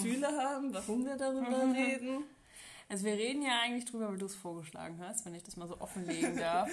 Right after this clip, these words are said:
Speaker 2: Und weil du ja auch schon gesagt hast, dass du das schon relativ lange jetzt kennst. Ich bin da erst so drauf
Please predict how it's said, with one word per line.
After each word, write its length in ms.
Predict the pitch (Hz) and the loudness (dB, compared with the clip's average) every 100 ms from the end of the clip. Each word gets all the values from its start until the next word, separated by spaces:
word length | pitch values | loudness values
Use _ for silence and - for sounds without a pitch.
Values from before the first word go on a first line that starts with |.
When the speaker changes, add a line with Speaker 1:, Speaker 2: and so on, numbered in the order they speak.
| 202 | 2
Speaker 2:
Und 100 | 202 | 10
weil 320 | 208 202 190 | 10 10 8
du 200 | - 196 | 2 0
ja 180 | 202 190 | 4 2
auch 60 | |
schon 180 | 190 196 | 2 -4
gesagt 320 | 180 180 185 | 0 0 0
hast, 160 | 190 - | 0 -2
dass 160 | 185 - | -2 -6
du 80 | |
das 160 | 175 175 | -6 -6
schon 240 | - 175 | -6 -8
relativ 360 | 175 175 180 190 | -4 -4 -6 -8
lange 220 | - 175 | -8 -6
jetzt 200 | 170 - | -6 -6
kennst. 460 | - 214 220 - - - - - - - - _ | -4 -2 4 4 2 -16 -20 -20 -20 -20 -20 _
Ich 160 | 190 190 | -12 -6
bin 120 | 196 | -4
da 140 | 196 | -2
erst 320 | - 160 190 - | 0 0 0 -2
so 60 | |
drauf 240 | 190 185 | -2 -6